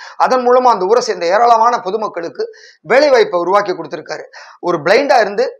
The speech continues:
தன்னால ஒரு ஆண்டர்பிரனர் ஆக முடியும் அப்படின்னு ப்ரூவ் பண்ணியிருக்காரு. அவரோட வாழ்க்கை வரலாற்றை தழுவி ஒரு பயோபிக்கா அந்த படத்தை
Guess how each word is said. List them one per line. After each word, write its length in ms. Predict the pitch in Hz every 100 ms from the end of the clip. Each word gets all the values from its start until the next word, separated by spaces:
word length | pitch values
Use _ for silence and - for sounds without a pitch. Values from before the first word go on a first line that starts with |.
| 190
தன்னால 240 | 208 233
ஒரு 120 | 214
ஆண்டர்பிரனர் 300 | 185 226 214 208
ஆக 340 | 196 185 196
முடியும் 260 | 180 196 175
அப்படின்னு 320 | 170 196 175
ப்ரூவ் 140 | 175 208
பண்ணியிருக்காரு. 460 | 180 165 160 160 240 - - - - - 277
அவரோட 460 | 320 320 240 196
வாழ்க்கை 420 | 160 240 - 294 220
வரலாற்றை 440 | 190 185 180 170 - _ _ _
தழுவி 300 | 202 226 247
ஒரு 200 | 214 180
பயோபிக்கா 460 | 170 208 240 208 233
அந்த 160 | 208 180
படத்தை 340 | 175 185